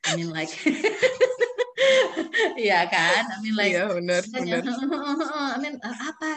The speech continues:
Speaker 1: gitu. Makanya tadi kalau aku bilang, "Oh, mm," karena aku pernah lihat apa ya di YouTube juga itu ya. Jadi mereka itu, eh,
Speaker 2: Mm.
Speaker 1: negara di Eropa sih. Jadi mereka pertaniannya mereka itu, mereka udah nggak peduli lagi dengan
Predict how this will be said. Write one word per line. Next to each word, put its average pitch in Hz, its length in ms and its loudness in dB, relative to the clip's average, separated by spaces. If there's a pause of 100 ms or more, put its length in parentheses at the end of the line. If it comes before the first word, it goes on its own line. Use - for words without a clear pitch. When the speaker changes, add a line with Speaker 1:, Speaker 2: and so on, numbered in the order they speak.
Speaker 1:
gitu. 196 240 -6
Makanya 202 320 -4
tadi 320 160 -6
kalau 190 240 -4
aku 196 80 -12
bilang, 254 320 -8
"Oh, 302 240 -8
mm," 277 320 -10
karena 254 400 -2 (640)
aku 339 200 -6
pernah 294 320 0
lihat 254 200 0 (200)
apa 226 200 -10
ya 233 160 -2
di 202 160 -4
YouTube 220 320 -4
juga 226 240 -6
itu 269 240 -4
ya. 285 320 -4
Jadi 233 240 -4
mereka 226 320 -2
itu, 269 400 -6
eh, 220 240 -2
Speaker 2:
Mm. 196 40 -6 (480)
Speaker 1:
negara 185 640 -4 (160)
di 196 80 4
Eropa 143 400 -2
sih. 262 320 -10
Jadi 165 160 -6
mereka 226 400 -6 (400)
pertaniannya 196 640 -2
mereka 175 240 -6
itu, 240 320 -8
mereka 214 240 -6
udah 320 160 -2
nggak 175 240 -4
peduli 165 180 -8
lagi 285 300 -2
dengan 175 160 -2